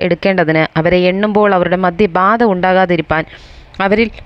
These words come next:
ഓരോരുത്തൻ താൻ തൻ്റെ ജീവന് വേണ്ടി യഹോവയ്ക്ക് വീണ്ടെടുപ്പ് വില കൊടുക്കണം. എണ്ണപ്പെടുന്നവരുടെ കൂട്ടത്തിൽ ഉൾപ്പെടുന്ന ഏവനും വിശുദ്ധ മന്ദിരത്തിലെ തൂക്കപ്രകാരം അര ഷെക്കേൽ കൊടുക്കണം. ഷെക്കേൽ എൻ-, എന്നത്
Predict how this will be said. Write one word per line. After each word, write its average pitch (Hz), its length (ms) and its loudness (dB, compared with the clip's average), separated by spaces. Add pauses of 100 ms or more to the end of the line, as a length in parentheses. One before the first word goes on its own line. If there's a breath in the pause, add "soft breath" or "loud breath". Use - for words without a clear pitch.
(840)
ഓരോരുത്തൻ 233 520 2
താൻ 196 180 2
തൻ്റെ 196 240 0
ജീവന് 214 300 2
വേണ്ടി 214 200 0
യഹോവയ്ക്ക് 185 380 0
വീണ്ടെടുപ്പ് 208 460 0
വില 185 180 2
കൊടുക്കണം. 165 440 0 (220)
എണ്ണപ്പെടുന്നവരുടെ 208 800 0
കൂട്ടത്തിൽ 196 380 0
ഉൾപ്പെടുന്ന 196 360 0 (100)
ഏവനും 170 260 -2 (360 loud breath)
വിശുദ്ധ 226 260 0 (100)
മന്ദിരത്തിലെ 226 460 2 (100)
തൂക്കപ്രകാരം 180 720 0 (360 loud breath)
അര 208 100 0 (100)
ഷെക്കേൽ 202 400 0
കൊടുക്കണം. 170 480 0 (180)
ഷെക്കേൽ 196 440 0
എൻ-, 196 120 -8 (240)
എന്നത് 202 280 2